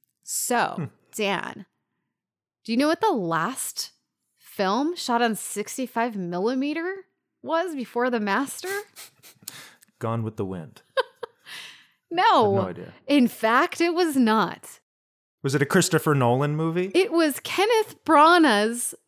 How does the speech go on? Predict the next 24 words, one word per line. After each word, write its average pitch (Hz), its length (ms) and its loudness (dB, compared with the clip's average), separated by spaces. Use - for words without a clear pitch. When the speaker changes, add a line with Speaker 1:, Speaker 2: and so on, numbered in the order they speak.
Speaker 1:
nineteen 339 600 4
ninety-six 269 800 0
movie 233 680 0
adaptation 254 320 2
Speaker 2:
His 175 100 6
Hamlet? 180 460 4
Speaker 1:
of 320 140 0
Hamlet. 370 500 2
<laughs> - 40 -4
Yes. 453 260 6
Speaker 2:
His 240 160 8
Hamlet? 262 600 4
Oh, 294 480 2
I 202 80 4
love 233 300 4
Branagh's 156 400 6
Hamlet, 143 400 4
actually. 135 640 4
That's, 180 180 4
that's 262 240 -2
kind - 260 4
of 494 60 8
Speaker 1:
So 508 120 8
Speaker 2:
amazing. 185 340 0